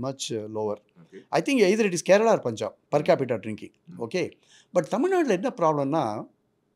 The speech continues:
Speaker 1: இப்ப குடிக்கிறவங்க வந்து ஒரு நாற்பது வருஷமா தான், முப்பது, நாற்பது வருஷமா தான் நிறைய குடிக்க ஆரம்பிச்சிருக்காங்க. Whereas கேரளால ரொம்ப நாளாவே குடிச்சிட்டு இருக்காங்க, மகாராஷ்டிரால ரொம்ப நாளா குடிச்சிட்டு இருக்காங்க,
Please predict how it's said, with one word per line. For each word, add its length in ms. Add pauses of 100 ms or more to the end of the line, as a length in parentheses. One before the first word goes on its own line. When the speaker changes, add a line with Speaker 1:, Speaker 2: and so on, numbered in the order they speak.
(260)
Speaker 1:
இப்ப 340
குடிக்கிறவங்க 340
வந்து 220
ஒரு 120
நாற்பது 400
வருஷமா 280
தான், 200
முப்பது, 320
நாற்பது 280
வருஷமா 220
தான் 80
நிறைய 220
குடிக்க 300
ஆரம்பிச்சிருக்காங்க. 420 (440)
Whereas 260
கேரளால 340
ரொம்ப 220
நாளாவே 280
குடிச்சிட்டு 280
இருக்காங்க, 320 (360)
மகாராஷ்டிரால 460
ரொம்ப 240
நாளா 100
குடிச்சிட்டு 300
இருக்காங்க, 320